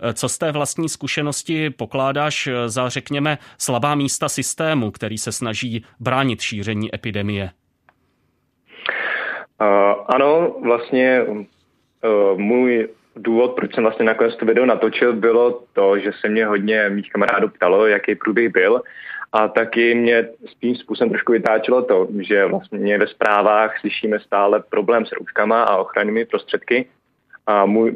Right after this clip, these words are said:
Speaker 2: u mého průběhu byl takový menší problém to, že já jsem v neděli, eh, dostal příznaky vysoké teploty. V pondělí ráno jsem se dostavil na Bulovku na výtěr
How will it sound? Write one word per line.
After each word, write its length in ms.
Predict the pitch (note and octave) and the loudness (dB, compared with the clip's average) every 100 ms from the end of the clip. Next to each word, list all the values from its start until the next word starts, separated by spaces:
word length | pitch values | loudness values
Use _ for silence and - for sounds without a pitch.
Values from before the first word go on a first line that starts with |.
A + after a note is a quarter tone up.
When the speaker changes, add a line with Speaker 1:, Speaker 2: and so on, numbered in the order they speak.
| G#2+ | -2
Speaker 2:
u 60 | A#2 | 0
mého 260 | A#2 B2 | 2 2
průběhu 460 | B2 A#2+ A2+ A#2+ B2 | 2 2 2 4 2
byl 340 | G#2+ B2 A#2 - _ | 2 2 2 -4 _
takový 320 | - - B2 A#2+ | -8 0 2 2
menší 240 | B2 B2 | 0 0
problém 400 | A#2+ A#2+ C3+ A2 - | 0 2 2 0 0
to, 220 | G#2 B2 | 0 0
že 420 | A#2 A#2+ G2+ E2 - _ _ - | 0 2 2 -2 -10 _ _ -4
já 140 | G#2 | -4
jsem 200 | - B2 | -2 -2
v 40 | A2 | 0
neděli, 680 | A#2 A#2 B2+ B2+ B2 A#2 | 0 2 2 4 4 2
eh, 220 | G2+ G2+ G2 | 2 0 0
dostal 260 | A2+ - | 0 -4
příznaky 640 | - G#2 C3 B2+ C3+ C3+ | -4 -2 0 2 2 2
vysoké 340 | A#2+ G#2 - - | 0 -4 -6 -6
teploty. 640 | - - G2 B2+ C#3 E3+ - _ _ _ _ _ _ | -4 -2 0 2 2 -2 -6 _ _ _ _ _ _
V 40 | |
pondělí 400 | B2+ B2+ B2+ B2+ | 0 2 4 4
ráno 340 | B2 A2+ A#2 A2+ | 4 4 2 0
jsem 160 | A2+ | -4
se 120 | - | 0
dostavil 380 | A2 G#2+ A#2+ A#2 | 0 0 0 2
na 100 | A2 | 0
Bulovku 480 | G2+ A2+ - - F2+ | 0 -2 -2 -6 -4
na 220 | D#2+ D2 - - | -2 -2 -6 -12
výtěr 600 | - - A#2+ C3+ D#3+ D#3+ | -4 0 2 2 0 -2